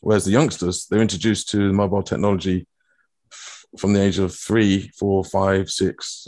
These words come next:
and they actually spend their time looking down, which is actually not very good for, um,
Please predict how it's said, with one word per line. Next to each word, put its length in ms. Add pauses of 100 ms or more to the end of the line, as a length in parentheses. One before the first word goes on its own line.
(100)
and 200
they 80
actually 260
spend 280
their 240
time 400
looking 300
down, 400
which 160
is 80
actually 320
not 200
very 160
good 240 (480)
for, 320
um, 480